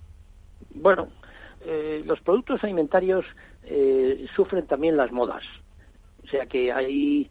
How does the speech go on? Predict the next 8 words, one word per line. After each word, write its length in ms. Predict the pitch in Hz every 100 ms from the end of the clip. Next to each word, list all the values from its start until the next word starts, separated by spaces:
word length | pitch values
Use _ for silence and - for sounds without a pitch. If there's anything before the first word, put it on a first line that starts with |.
| - -
ahora, 300 | - 139 151
por 120 | 147
ejemplo, 340 | 131 143 147 151
muchos 300 | 139 139 143
restaurantes 640 | 143 - 151 147 160 170 117
y 40 |
muchos 420 | 107 104 117 110
establecimientos 760 | - - 110 113 117 113 120 117